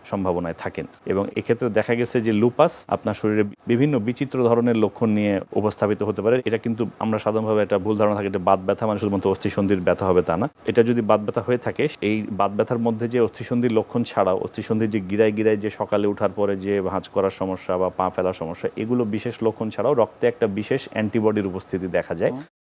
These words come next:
Speaker 1: এবং এই অ্যান্টিবডিটা কিন্তু সাধারণভাবে সাধারণ মানুষের রক্তে থাকে না, বা যারা লুপাস রোগী নন তাদের রক্তে থাকে না। সেই অ্যান্টিবডির নাম হচ্ছে অ্যান্টিনিউক্লিয়ার অ্যান্টিবডি।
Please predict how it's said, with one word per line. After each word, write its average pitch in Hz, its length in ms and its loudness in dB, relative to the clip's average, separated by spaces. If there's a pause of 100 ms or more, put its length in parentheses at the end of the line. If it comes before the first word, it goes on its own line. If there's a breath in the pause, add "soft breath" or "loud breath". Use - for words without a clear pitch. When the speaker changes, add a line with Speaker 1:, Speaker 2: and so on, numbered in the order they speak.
(140)
Speaker 1:
এবং 131 260 0
এই 127 60 0
অ্যান্টিবডিটা 117 580 0
কিন্তু 113 240 -6
সাধারণভাবে 107 680 0 (500)
সাধারণ 104 300 2
মানুষের 101 280 -4
রক্তে 95 320 -2
থাকে 101 320 -2
না, 82 100 -4
বা 87 180 -4
যারা 92 180 0
লুপাস 95 380 0
রোগী 90 220 -2
নন 92 220 0 (180)
তাদের 95 220 2
রক্তে 87 200 -2 (100)
থাকে 98 220 -2
না। 82 120 -2
সেই 110 200 -2
অ্যান্টিবডির 104 460 -2
নাম 101 260 0
হচ্ছে 104 340 -4
অ্যান্টিনিউক্লিয়ার 98 680 0
অ্যান্টিবডি। 80 460 -4